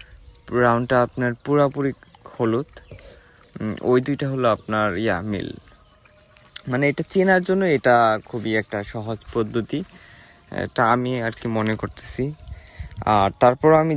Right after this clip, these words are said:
জানি না, কারণ এটা আমি যত এটাকে আমি রাখবো তত আমি এটা বিষয়ে জানতে পারবো। কিন্তু আমি এর আগে YouTube-এর মধ্যে আপনার মেল ফিমেল চেনার জন্য আমি অনেক ভিডিও দেখি, কিন্তু ওই,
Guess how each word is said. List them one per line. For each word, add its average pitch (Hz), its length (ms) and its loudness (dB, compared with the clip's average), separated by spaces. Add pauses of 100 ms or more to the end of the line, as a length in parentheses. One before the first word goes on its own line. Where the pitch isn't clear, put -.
জানি 127 200 4 (100)
না, 131 40 -2 (100)
কারণ 127 180 2 (120)
এটা 117 220 0
আমি 117 140 -2 (140)
যত 110 240 0 (260)
এটাকে 104 340 -8 (120)
আমি 104 180 -6 (840)
রাখবো 107 300 2 (120)
তত 113 180 0 (180)
আমি 113 220 -2
এটা 107 140 0 (100)
বিষয়ে 117 220 -4 (100)
জানতে 107 320 -2 (120)
পারবো। 101 240 -2 (100)
কিন্তু 131 240 -8
আমি 123 160 -2 (760)
এর 123 140 4
আগে 143 140 -2 (600)
YouTube-এর 127 460 -2
মধ্যে 113 220 0 (100)
আপনার 104 240 -4 (120)
মেল 110 240 -2
ফিমেল 123 360 -4 (200)
চেনার 120 320 0 (100)
জন্য 113 180 -2 (140)
আমি 104 120 -2 (460)
অনেক 107 160 -4 (140)
ভিডিও 117 260 -4 (200)
দেখি, 110 380 -2 (580)
কিন্তু 110 280 -6 (360)
ওই, 123 120 2